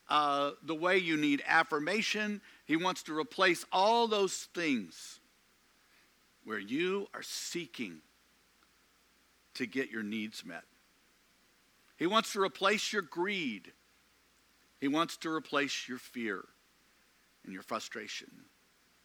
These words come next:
He wants to replace them. He wants to replace your anxiety.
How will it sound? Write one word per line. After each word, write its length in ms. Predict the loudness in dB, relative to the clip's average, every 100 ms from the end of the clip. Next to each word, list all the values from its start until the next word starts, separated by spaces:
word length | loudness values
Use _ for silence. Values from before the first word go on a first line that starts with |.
| _ _ _ _ _ _ _ _ _ _ _ _ _ -12
He 60 |
wants 240 | -10 -10 -8
to 120 | -8
replace 420 | -8 -8 -8 -8
them. 160 | -16 -20 _ _ _ _ _ _
He 80 | -4
wants 220 | -4 -6
to 120 | -6
replace 540 | -6 -6 -6 -4 -4 -4
your 100 | -6
anxiety. 800 | -6 -8 -8 -8 -8 -12 -18